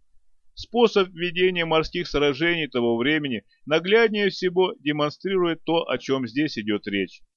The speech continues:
и в сколь малой степени можно говорить об элементарном переносе всей человеческой экзистенции с земли на море в тогдашнем Средиземноморье. В античном морском сражении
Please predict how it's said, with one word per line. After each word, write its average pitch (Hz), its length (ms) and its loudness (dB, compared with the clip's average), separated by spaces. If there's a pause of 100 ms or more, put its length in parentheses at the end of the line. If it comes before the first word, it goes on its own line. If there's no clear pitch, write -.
(340)
и 160 280 2
в 160 40 -4
сколь 202 400 2
малой 165 480 0
степени 151 560 -2
можно 135 400 -2
говорить 123 480 2
об 117 220 -4
элементарном 127 800 -2
переносе 143 640 -2
всей 127 280 -2
человеческой 113 800 -2 (300)
экзистенции 143 1000 -2
с 104 100 -8
земли 120 420 0
на 110 180 -4
море 104 380 -2 (240)
в - 80 -20
тогдашнем 147 760 -2
Средиземноморье. 104 1000 -6 (1040)
В 143 100 0
античном 180 680 -2
морском 147 600 -2
сражении 135 760 -2